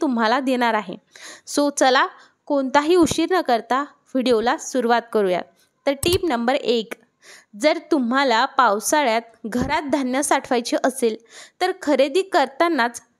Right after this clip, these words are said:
चांगल्या दर्जाचे धान्य खरेदी करा, म्हणजे जेणेकरून ते धान्य बऱ्याच दिवस टिकू शकेल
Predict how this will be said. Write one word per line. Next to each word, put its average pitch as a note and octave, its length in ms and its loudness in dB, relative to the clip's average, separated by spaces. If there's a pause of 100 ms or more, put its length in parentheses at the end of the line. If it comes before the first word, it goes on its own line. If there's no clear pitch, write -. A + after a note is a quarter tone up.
(100)
चांगल्या C#4 440 2
दर्जाचे C4+ 580 0
धान्य B3+ 400 0
खरेदी B3+ 360 0
करा, A#3+ 260 0 (560)
म्हणजे C4 220 -2
जेणेकरून A#3+ 800 0 (260)
ते E4 80 0
धान्य C4+ 520 -2 (140)
बऱ्याच C#4+ 580 2
दिवस C4 400 0
टिकू D4+ 240 0
शकेल C4 440 -2